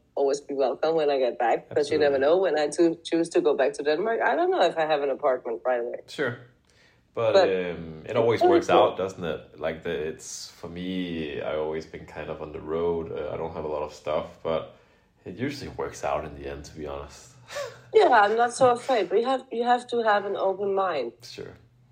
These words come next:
Speaker 1: You have to prepare that, that, of course, it's not just,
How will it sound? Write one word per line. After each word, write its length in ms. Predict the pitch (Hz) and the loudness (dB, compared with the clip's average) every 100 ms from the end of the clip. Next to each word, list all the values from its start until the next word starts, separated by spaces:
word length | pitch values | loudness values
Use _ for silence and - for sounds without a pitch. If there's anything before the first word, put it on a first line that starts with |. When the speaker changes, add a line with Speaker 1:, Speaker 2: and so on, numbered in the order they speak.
| - | 0
Speaker 1:
You 360 | 196 185 180 | 4 8 8
have 320 | 175 170 175 | 8 6 4
to 100 | - | -2
prepare 760 | 160 151 - 156 156 190 214 214 | -2 -2 2 4 6 6 4 2
that, 420 | 151 143 143 - | 2 2 0 -4
that, 280 | - 143 - - | -2 -2 -4 -8
of 180 | 143 - | -10 -2
course, 360 | 196 202 208 190 | 4 6 4 0
it's 140 | 175 | 0
not 380 | 160 151 151 - | 0 0 0 0
just, 460 | 143 143 - - | 2 2 -4 -18